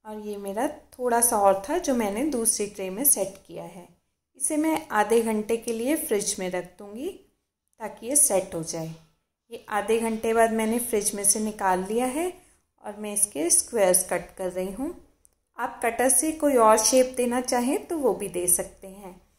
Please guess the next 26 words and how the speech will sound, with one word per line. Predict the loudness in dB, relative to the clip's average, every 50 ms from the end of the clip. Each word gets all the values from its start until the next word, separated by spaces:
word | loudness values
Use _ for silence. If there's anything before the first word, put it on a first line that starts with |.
| _ _ _ _ _ _ _ _
और | -4 -4
अगर | 0 2 4 6 8
आप | 6 6 6 4
सुबह | 2 2 2 4 4 4
बनाना | 6 6 8 8 8 8 6 6
चाहते | 6 8 8 8 6 6 4 2
हैं | 2 4 2 2 2 0
तो | -2 2
रात | 6 8 8 8 6 4 0 -2
को | -2 -2
भी | 0 0
इसे | 0 0 0 0
तैयार | -2 0 2 4 6 6 6 6 4 2
करके | -2 -4 -2 -2 -2 -2
फ्रिज | -2 2 2 4 4 4 2 0
में | 0 2
रख | 4 4 2 4 2
सकते | 0 -2 -2 -4 -10 -8 -8 -6
हैं, | -4 -4 -4 -6 -8 -12 _ _ _ _ _ _ _ _ _ _ _ _ -4
सुबह | -2 -2 -2 0 2 4 4
इसको | 6 6 4 4 2 0 0 0 0 0 -2 -8 -20 _ _ _ -8
शैलो | -2 0 0 2 2 0
फ्राई | -2 0 2 4 4 4
करके | 4 2 0 -2 -2 -2 -4 -6 -6 -6
खाने | -6 -6 -12 _ _ _ _ _ _ _ _ _ _ -10 -8 -6 -6 -6 -8
में | -6 -6 -6 -6 -8 -8